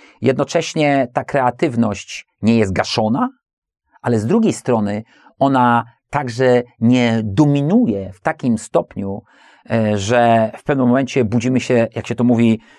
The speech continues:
nieładnie, z ręką w nocniku, że nie uwzględniliśmy pewnych kwestii, e, daliśmy się ponieść, nie dokonaliśmy jakiejś analizy, przynajmniej niekoniecznie zdroworozsądkowej, ale w oparciu o pewne parametry, które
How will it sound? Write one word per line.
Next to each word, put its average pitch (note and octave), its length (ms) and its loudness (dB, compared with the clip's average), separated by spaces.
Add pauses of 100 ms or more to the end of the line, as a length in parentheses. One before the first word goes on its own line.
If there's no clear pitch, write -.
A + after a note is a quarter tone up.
(120)
nieładnie, A2+ 380 2
z G2+ 60 -2
ręką B2+ 220 -2
w G#2+ 60 0
nocniku, A2+ 580 -2 (260)
że A2 340 2
nie B2 120 4
uwzględniliśmy A2+ 680 2
pewnych G2+ 300 -4
kwestii, A2+ 640 -2 (260)
e, G#2 260 -4
daliśmy A2+ 300 0
się - 140 -4 (140)
ponieść, F3+ 800 0 (220)
nie A2+ 100 2
dokonaliśmy A#2 800 0
jakiejś A#2+ 880 -2 (100)
analizy, C#3+ 840 2
przynajmniej B2 840 0 (340)
niekoniecznie C#3 720 0
zdroworozsądkowej, D3+ 880 2
ale C3 280 6 (340)
w - 140 -18
oparciu D3 580 -2
o A#2+ 40 0
pewne - 260 -2
parametry, D3 540 0
które F3 280 2